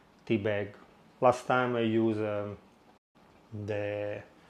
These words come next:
brown sugar for the color, for the taste. This time, because I use the white sugar, I will add the tea to give the color and also a little bit of body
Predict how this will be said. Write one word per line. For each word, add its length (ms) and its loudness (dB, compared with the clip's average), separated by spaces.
brown 440 2
sugar 480 0
for 180 0
the 140 -2
color, 380 -2
for 160 -14
the 120 -4
taste. 360 -2
This 220 0
time, 320 2
because 300 4
I 60 4
use 260 2
the 140 2
white 340 8
sugar, 540 -2
I 180 6
will 260 6
add 360 2
the 140 -2
tea 240 -6
to 80 0
give 220 2
the 100 4
color 460 2
and 80 4
also 420 0
a 40 0
little 240 -2
bit 240 -6
of 160 -4
body 320 -4